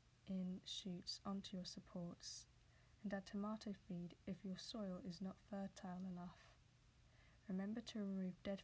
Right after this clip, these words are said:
flowers to encourage more flower growth. And when your sweet peas have finished flowering, you could either cut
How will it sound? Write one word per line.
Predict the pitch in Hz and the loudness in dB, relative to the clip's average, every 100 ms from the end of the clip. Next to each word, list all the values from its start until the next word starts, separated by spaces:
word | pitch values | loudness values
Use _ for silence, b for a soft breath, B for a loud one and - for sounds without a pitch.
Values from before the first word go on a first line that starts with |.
| - | 0
flowers | 196 190 180 170 190 - - - - - - - - - - - - - | 2 4 4 2 0 -4 -8 -14 -20 -20 -20 -20 -20 -20 -20 -20 -20 -6
to | 196 | 0
encourage | 180 185 190 180 180 - - | 0 0 0 0 0 -4 -2
more | 185 185 180 | 2 2 0
flower | - 175 175 175 | -2 -2 0 -2
growth. | 175 170 165 - - - - - - - - - - - - - - - - - - | -2 -4 -4 -16 -20 -20 -20 -20 -20 -20 -20 -20 -20 -20 -20 -20 -20 -20 -20 -20 0
And | 185 175 180 190 - - - - - - | 2 2 0 -2 -8 -18 -20 -20 -20 -4
when | 208 214 | 4 6
your | 220 214 | 6 4
sweet | - 220 220 - | 2 0 0 0
peas | 196 170 175 - - - - - - | 0 2 2 -2 -8 -12 -20 -18 -4
have | 185 185 - - - | -4 -4 -10 -16 -2
finished | 220 190 190 - - - | 2 4 2 -2 -8 -8
flowering, | - 202 196 170 165 170 180 B B B B B | 0 2 4 4 4 2 -2 B B B B B
you | 202 | -4
could | 190 196 | 2 4
either | 190 185 - | 4 2 2
cut | - | 0